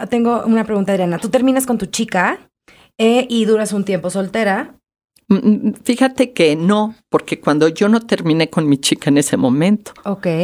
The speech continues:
Speaker 2: no seguimos, eran cuatro años que apenas llevábamos, estuvimos
Speaker 1: Ok.
Speaker 2: diez. Entonces tuve cinco años, en ese año entre que yo le empecé a decir, primero nos separamos.
Speaker 1: Ok,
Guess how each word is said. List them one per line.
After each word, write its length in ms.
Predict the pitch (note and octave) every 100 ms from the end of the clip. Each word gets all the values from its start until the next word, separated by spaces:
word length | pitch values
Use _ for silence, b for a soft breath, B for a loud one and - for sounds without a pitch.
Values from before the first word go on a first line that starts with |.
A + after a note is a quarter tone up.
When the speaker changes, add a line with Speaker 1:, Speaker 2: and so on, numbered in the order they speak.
| B3 - -
Speaker 2:
no 120 | F#3+
seguimos, 460 | G3+ A3 G#3 G#3 G#3
eran 240 | G3 A3 A3+
cuatro 400 | - G#3 G#3 A3
años 300 | C#4+ G#3 -
que 100 | D#3+
apenas 400 | - E3+ E3 -
llevábamos, 640 | E3+ D#3+ D#3 C#3 D3 - -
estuvimos 540 | - F#3 F3+ F3 E3+
Speaker 1:
Ok. 40 | -
Speaker 2:
diez. 340 | A3 C4 - _ B B
Entonces 320 | B F#3 -
tuve 300 | G3+ F3+ F3+
cinco 460 | - - A3 A3+ A#3+
años, 360 | G#3+ G3 G#3+
en 140 | E3+ F#3
ese 240 | G3 -
año 280 | G3+ F#3+ F#3
entre 400 | F#3+ - D3+ C#3+
que 160 | - C#3
yo 120 | E3
le 80 | F#3
empecé 380 | G3 E3 - D#3+
a 60 |
decir, 360 | D#3 D#3 - -
primero 300 | F#3+ A3+ C#4+
nos 180 | A3+ -
separamos. 760 | C3+ - A#2 A2+ - - -
Speaker 1:
Ok, 180 | G#3+ G3+